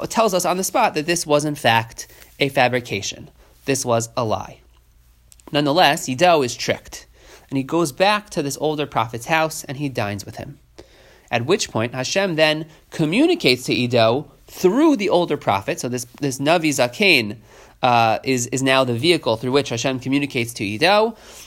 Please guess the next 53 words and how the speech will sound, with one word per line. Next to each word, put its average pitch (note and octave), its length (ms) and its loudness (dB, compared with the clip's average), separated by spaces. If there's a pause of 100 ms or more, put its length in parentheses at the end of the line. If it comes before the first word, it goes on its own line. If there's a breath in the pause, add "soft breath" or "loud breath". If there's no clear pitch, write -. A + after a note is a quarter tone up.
(120 loud breath)
And, C#3 320 -2
and C#3+ 320 -4 (120)
Hashem F3 500 -2
tells C#4 360 0
Ido D#3 460 4 (240 loud breath)
that C3+ 300 2
since A3 340 -2
you, C#3 260 0
you C#3+ 180 0
failed C#3+ 520 2
to - 180 -10
follow F3+ 360 2
my B2+ 120 0
mission, C#3 360 0
I A2+ 80 -2
told E3+ 320 0
you, G2 80 -14 (240)
"Do G#2+ 120 -4
not C3 500 2
eat D#3 260 0
in D3+ 160 0
this B2+ 180 -2
place, E3 300 -2
don't B2+ 400 -2
eat D#3 180 2
or B2 100 0
drink C#3+ 300 -2
here E3+ 260 0
in C#3+ 120 -2
the A2 80 -2
north. - 840 -4
Uh, B2+ 200 2
since E3+ 240 -4
you D3+ 80 4
didn't D3 200 -2
listen F3 320 0
to E3+ 80 -4
me, D#3 160 0
you're B2+ 160 0
going A#2+ 200 -2
to A#2+ 100 -6
die, D#3+ 280 2
and D3 140 -2
in A#2+ 120 -4
fact, B2 240 -2
you're A#2 80 -4
not A#2+ 160 -2
gonna B2 160 -4
be A#2+ 120 -4
buried D3 440 2
in C3+ 100 -4
your A#2+ 140 -4
ancestral A2+ 720 -4